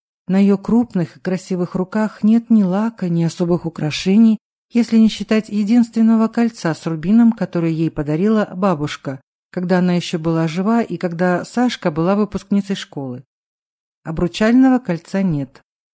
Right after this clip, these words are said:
Александра замуж выходить не желает, хотя ей уже тридцать два года.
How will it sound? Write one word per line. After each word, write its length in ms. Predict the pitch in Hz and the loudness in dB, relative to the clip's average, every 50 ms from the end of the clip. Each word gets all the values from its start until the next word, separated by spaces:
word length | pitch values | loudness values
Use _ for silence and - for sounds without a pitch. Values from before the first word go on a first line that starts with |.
| _ _ | _ _
Александра 560 | - 170 170 190 185 - - 262 254 214 180 165 | -6 -4 -2 -2 -2 -2 -2 0 0 0 0 0
замуж 400 | 147 160 151 151 151 151 - - | -2 -2 -2 -2 -4 -6 -6 -10
выходить 380 | 170 - 190 185 175 175 - | -10 -8 -8 -6 -6 -4 -2
не 140 | 202 214 208 | 0 0 0
желает, 520 | 196 208 208 190 175 175 170 170 170 _ - _ _ _ _ _ | 0 -2 -2 -2 -2 -2 -4 -6 -6 _ -18 _ _ _ _ _
хотя 280 | _ - 180 175 - 170 | _ -6 -4 -2 -2 -2
ей 360 | 170 156 165 196 214 233 226 | -2 -2 0 0 2 2 4
уже 300 | 208 180 151 160 185 190 | 2 2 0 0 -2 -4
тридцать 460 | 190 - 170 185 180 - - 185 165 | -2 -4 -4 -4 -4 -6 -8 -10 -10
два 220 | 147 156 165 175 185 | -6 -4 -4 -4 -4
года. 540 | 175 175 180 175 160 147 139 131 135 - | -4 -4 -4 -4 -4 -4 -6 -8 -8 -14